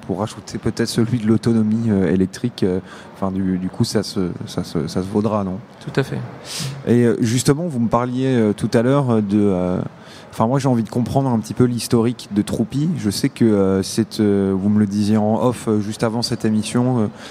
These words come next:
Speaker 1: que c'est une aventure, euh, familiale, que, euh, votre famille est dans la mobilité depuis, euh, plusieurs, euh, générations. Racontez-moi, euh, euh, ça, parce que vous me disiez que c'était une suite logique, en fait, d'arriver à Troupi.
Speaker 2: Oui, en fait, euh, Troupi est une, euh,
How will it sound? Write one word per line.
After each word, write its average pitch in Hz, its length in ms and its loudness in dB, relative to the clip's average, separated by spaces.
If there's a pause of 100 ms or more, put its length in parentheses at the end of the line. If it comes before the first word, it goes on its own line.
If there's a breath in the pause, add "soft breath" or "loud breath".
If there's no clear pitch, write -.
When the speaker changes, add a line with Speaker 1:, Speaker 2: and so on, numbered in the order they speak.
(240 loud breath)
Speaker 1:
que 107 60 -4
c'est - 240 -2
une 113 120 2
aventure, 113 600 0
euh, 98 240 0
familiale, 120 760 0
que, 123 100 2
euh, 107 220 4
votre 104 340 -2
famille 120 380 0
est 113 40 2
dans 104 140 0
la 101 80 0
mobilité 117 760 0 (120)
depuis, 95 380 0
euh, 90 140 -2 (480)
plusieurs, 117 400 2
euh, 101 120 0
générations. 104 540 -2
Racontez-moi, 120 680 0
euh, 107 140 2 (500 loud breath)
euh, 98 320 2
ça, 147 380 0
parce - 160 -8
que 120 60 0
vous 107 120 -2
me 113 80 -2
disiez 110 180 0
que - 80 -4
c'était 127 120 0
une 120 100 0
suite - 220 -4
logique, 120 320 0
en 110 40 0
fait, 107 180 -4
d'arriver 101 440 0
à 95 80 0
Troupi. - 300 -6 (340)
Speaker 2:
Oui, 151 240 2
en 131 80 0
fait, 139 300 0
euh, 127 80 2
Troupi 151 340 2
est 170 160 -2
une, 139 180 0
euh, 123 300 0